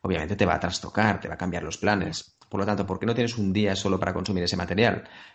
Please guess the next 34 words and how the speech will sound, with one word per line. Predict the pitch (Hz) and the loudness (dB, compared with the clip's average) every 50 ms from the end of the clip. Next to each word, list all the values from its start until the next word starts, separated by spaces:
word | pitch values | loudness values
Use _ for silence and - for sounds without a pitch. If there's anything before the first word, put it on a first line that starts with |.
| _ - | _ -4
Yo | - 101 | 0 2
en | |
mi | 107 107 | 4 4
caso | 127 123 - | 4 4 2
lo | - | 2
suelo | - - 98 90 | 0 0 0 0
hacer | - 92 95 | 0 -2 -4
así. | 92 - 110 113 98 87 - - - | -2 0 0 0 0 0 -4 -8 -10
Por | - - | -8 -6
ejemplo, | - 107 95 90 92 | -4 -4 -2 -2 -2
veo | 90 95 110 110 107 107 | 0 4 4 6 8 6
algo | 110 107 98 92 87 85 | 6 6 4 0 -4 -4
que | - | -2
diga, | 90 95 95 92 80 | -2 0 0 -2 -2
"Esto | - - 110 - - | -4 -4 -4 -4 -4
es | 95 | -4
muy | 101 98 | -4 -2
interesante", | 95 90 98 92 104 - 131 131 127 139 151 170 180 - | -2 -2 -2 -2 -2 0 0 0 0 -2 -4 -4 -4 -4
lo | - 92 87 | -4 -2 0
guardo | 90 98 110 120 123 127 147 220 220 - - _ - - - - _ _ | 2 2 2 2 2 0 0 -2 -4 -6 -12 _ -20 -20 -20 -20 _ _
y | - 110 | -6 -4
generalmente | 104 113 107 113 120 120 120 123 123 120 127 | 0 2 4 4 4 4 4 2 2 2 0
tengo | 117 117 113 113 120 127 - | 0 0 0 2 2 0 0
un | - 110 107 107 104 | 2 2 2 4 4
día | 104 113 117 113 | 4 4 4 6
a | 110 | 4
la | 110 | 4
semana | 107 - 120 120 120 123 127 131 131 | 2 2 2 2 2 2 2 0 0
en | 120 | 0
el | 101 95 | 0 0
cual | - 107 107 104 - | 2 2 2 2 0
consumo | 104 95 - 95 92 92 | -2 -2 -2 -2 -2 -2
ese | 98 | -2
material. | 90 90 90 80 78 76 87 127 151 - - | -4 -4 -4 -4 -4 -2 -2 -2 -4 -6 -10